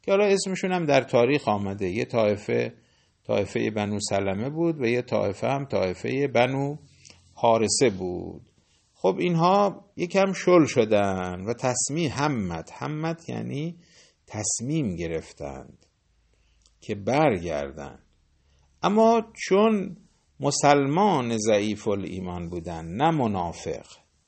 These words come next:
دلشون پیش دشمن نبود،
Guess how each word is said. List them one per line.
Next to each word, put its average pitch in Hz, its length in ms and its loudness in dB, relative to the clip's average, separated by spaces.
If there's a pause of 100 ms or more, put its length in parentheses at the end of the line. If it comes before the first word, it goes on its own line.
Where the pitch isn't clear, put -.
(580)
دلشون 175 460 -2
پیش - 200 -6 (140)
دشمن 120 440 -2
نبود، 147 680 -4